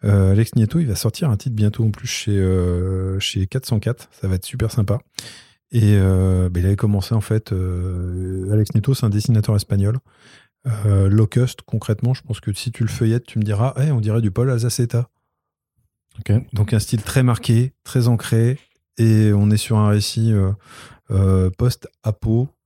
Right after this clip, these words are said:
Speaker 1: où on pourra citer des influences comme La Mouche. Donc, euh, pour le côté <laughs> insectoïde, euh, mais on est sur un titre, euh, qui est pas lo-, éloigné non plus de La Route,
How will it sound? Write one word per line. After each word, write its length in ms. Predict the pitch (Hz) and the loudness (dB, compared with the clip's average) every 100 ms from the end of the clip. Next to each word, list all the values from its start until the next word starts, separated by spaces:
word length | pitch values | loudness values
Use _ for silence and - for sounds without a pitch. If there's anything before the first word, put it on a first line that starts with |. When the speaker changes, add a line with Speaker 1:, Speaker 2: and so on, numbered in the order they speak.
| _ _ 131 | _ _ -4
Speaker 1:
où 160 | 113 | 0
on 40 | 107 | 0
pourra 300 | - 107 104 | 0 0 0
citer 240 | - - | -2 -4
des 140 | 110 104 | -2 -2
influences 340 | - 107 101 | -2 -4 -4
comme 180 | 117 101 | -2 0
La 100 | 110 | 0
Mouche. 360 | 110 120 - _ _ _ _ _ - _ - - _ - | -2 -6 -14 _ _ _ _ _ -20 _ -20 -20 _ -4
Donc, 240 | 107 95 | -2 0
euh, 200 | 104 95 - - - - _ | 2 0 -2 -14 -20 -20 _
pour 100 | 113 | -4
le 60 | 101 | 0
côté 300 | 110 - 120 | -2 0 0
<laughs> 20 | |
insectoïde, 640 | 107 - 107 110 123 123 - - - _ 117 | 0 -2 -2 0 0 0 -6 -16 -20 _ 0
euh, 1300 | 110 107 107 104 98 98 95 98 98 98 101 101 | 2 4 4 4 4 4 2 2 2 0 -2 -2
mais 160 | 110 120 | 0 2
on 160 | 127 120 | 2 2
est 80 | |
sur 220 | 120 - 107 | 0 0 0
un 80 | |
titre, 340 | 107 135 - 110 | 0 -4 -2 0
euh, 360 | 104 98 101 98 | 2 2 -2 -4
qui 100 | 104 | -4
est 40 | |
pas 120 | 113 | -2
lo-, 120 | 117 120 | -2 0
éloigné 340 | 110 110 120 | 0 2 2
non 80 | 110 | 0
plus 160 | - 113 | -2 -2
de 60 | |
La 60 | 110 | 0
Route, 400 | 117 127 - | -2 -6 -8